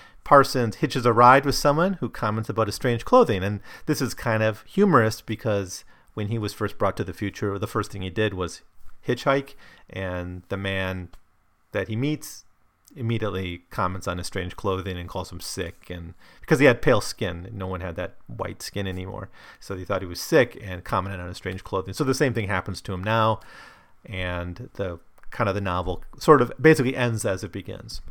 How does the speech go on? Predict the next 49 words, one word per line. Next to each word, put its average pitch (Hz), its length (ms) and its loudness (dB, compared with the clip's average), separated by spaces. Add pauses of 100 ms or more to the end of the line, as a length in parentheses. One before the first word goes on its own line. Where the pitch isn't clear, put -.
(960)
So 123 200 2
from 127 140 0
the 110 60 -2
perspective 113 520 4
of 101 80 -4
people 110 340 -2
in 95 80 -4
the 87 220 -6 (100)
turn 98 160 -2
of 90 60 -4
the 90 80 -6
twenty-first 101 480 -2
century, 170 420 4 (540)
Parsons 110 460 4
was 98 120 -10
just 101 160 -8
in 107 60 0
a 101 40 2
car 170 240 10
accident, 131 540 4
but 98 240 0
from 104 160 -8
his 101 160 -6
point 98 220 -6
of 87 80 -10
view, 90 120 -6
he 90 120 -6
had 87 160 -6
this, - 320 -12
this - 180 -16
long 87 180 -2
adventure 87 460 0
involving 87 340 -6
time 92 240 -10
travel 90 380 -4
and 85 80 -10
the 85 60 -12
future - 380 -14
and 98 100 -12
all - 160 -14
that. - 180 -4 (680)
So 202 300 10
that's 214 220 8
the 180 100 6
novel. 104 480 4
It's, 139 260 -4
it's - 160 -6
a 185 40 2
nice, - 480 4